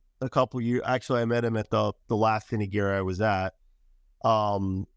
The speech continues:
I ran into Kayvon from, um, Camtech, and I hadn't seen him in a while, and he was with Linus,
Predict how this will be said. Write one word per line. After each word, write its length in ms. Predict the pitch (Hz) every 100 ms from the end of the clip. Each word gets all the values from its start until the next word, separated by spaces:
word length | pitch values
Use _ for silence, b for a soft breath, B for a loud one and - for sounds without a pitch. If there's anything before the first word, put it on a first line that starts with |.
| -
I 100 | 110
ran 240 | 113 113
into 360 | 110 107 - 95
Kayvon 720 | - 113 107 101 98 95 92 - _
from, 300 | - 107 98
um, 540 | 95 92 92 90 87 87 _ _ _ -
Camtech, 600 | 123 113 - 104 95 - - _ _ _ _ -
and 300 | 113 107 104
I 100 | 110
hadn't 160 | 95
seen 200 | 90 110
him 100 | 104
in 60 | 104
a 60 | 95
while, 340 | 95 92 92
and 100 | 95
he 100 | 104
was 180 | 101 95
with 160 | 101 -
Linus, 600 | 110 107 107 104 101 -